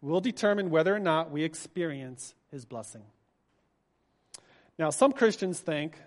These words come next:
that tithing is not that important because it's in the Old Testament. It's, um, in the Old Testament, and we're no longer under law, but we're under grace. And it's true.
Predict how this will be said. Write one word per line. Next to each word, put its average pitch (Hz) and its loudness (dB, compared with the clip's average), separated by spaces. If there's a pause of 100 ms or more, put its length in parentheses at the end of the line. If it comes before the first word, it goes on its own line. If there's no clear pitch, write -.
(160)
that 151 -2
tithing 185 4
is 165 -4
not 165 2
that 202 6
important 156 -4
because 151 -4
it's 147 -10
in 160 -4
the 156 0
Old 151 -2
Testament. 135 -10 (680)
It's, 170 0 (280)
um, 147 0 (240)
in 180 0
the 220 4
Old 220 4
Testament, 196 2
and 160 -4
we're 170 2
no 202 4
longer 202 4
under 190 2
law, 160 6 (140)
but 151 2
we're 160 0
under 151 -2
grace. 127 -10 (1120)
And 151 -2
it's 165 -2
true. 180 0